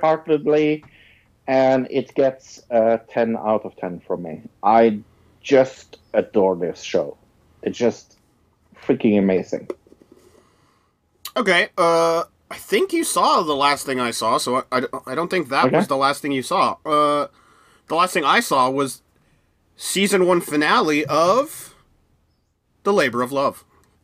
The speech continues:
Speaker 1: Uh, yeah, I didn't go around <laughs> to watch that.
Speaker 2: You didn't see it? Okay, well, l-, I'm not
Speaker 1: <laughs> No.
Speaker 2: gonna talk about it then, and we'll talk about it next week if you're gonna watch it. If you're not gonna watch it, Fro, tell me now, and then I'll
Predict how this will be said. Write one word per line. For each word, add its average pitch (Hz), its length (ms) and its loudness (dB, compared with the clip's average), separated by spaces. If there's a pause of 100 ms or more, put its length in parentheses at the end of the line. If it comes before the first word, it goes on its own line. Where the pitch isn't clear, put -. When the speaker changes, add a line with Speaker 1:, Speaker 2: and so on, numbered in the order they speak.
(680)
Speaker 1:
Uh, 104 440 2
yeah, 101 280 2 (220)
I 104 200 -2 (260)
didn't 95 300 -2 (380)
go 95 220 2
around 95 400 2
<laughs> - 220 -16
to 117 80 0
watch - 420 -2
that. 123 180 -8
Speaker 2:
You 180 200 0
didn't 247 260 0
see 302 220 0
it? 254 160 0
Okay, 175 420 0
well, 208 180 0 (300)
l-, 247 260 0
I'm 175 180 2
not 254 100 2
Speaker 1:
<laughs> - 20 2
No. 277 60 2
Speaker 2:
gonna 254 140 2
talk 262 220 0
about 208 220 0
it 151 80 -6
then, 160 160 2
and 165 160 0
we'll 170 120 0
talk 175 200 0
about 165 220 0
it 151 40 -2
next 147 220 -2
week 113 220 -8
if 131 100 -4
you're 143 140 -2
gonna 143 120 0
watch 131 280 -2
it. 135 60 -6
If 131 100 -6
you're 170 100 0
not 175 300 0
gonna 170 220 0
watch 185 340 0
it, 123 160 -4
Fro, 98 340 -4 (260)
tell 165 200 0
me 151 100 2
now, 135 320 2
and 123 180 -4
then 117 120 -2
I'll 104 280 -4